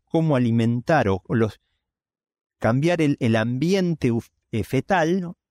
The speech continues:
Lo que ve el feto durante la vida uterino, para que sea más eficiente, mejor calidad,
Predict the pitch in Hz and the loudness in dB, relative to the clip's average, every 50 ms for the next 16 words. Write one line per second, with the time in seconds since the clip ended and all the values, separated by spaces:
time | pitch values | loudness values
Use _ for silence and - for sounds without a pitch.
0 | _ _ _ - 127 113 104 98 - 113 107 117 139 147 139 127 104 - - 170 | _ _ _ -4 -2 0 0 0 0 -2 0 2 2 2 2 2 0 -2 -2 -2
1 | 165 - - 120 107 104 107 104 104 - 107 107 120 139 151 147 - - 160 185 | -2 -2 -2 -2 0 0 0 0 0 0 0 0 2 2 0 -2 -2 -4 -2 -2
2 | 180 175 175 190 202 208 - _ _ _ _ _ - 117 113 - - - - 139 | 0 0 0 0 -2 -4 -8 _ _ _ _ _ -2 -2 -2 -2 -2 -2 -2 0
3 | 127 123 143 156 135 - 160 147 151 - - 185 175 165 160 160 - - 160 151 | 2 2 2 0 0 -2 -4 -4 -4 -4 -2 0 0 0 0 0 0 0 0 2
4 | 127 110 98 - 156 151 139 - 143 135 139 147 160 160 156 156 156 | 2 0 0 0 -2 -2 0 0 0 2 2 2 2 2 2 0 0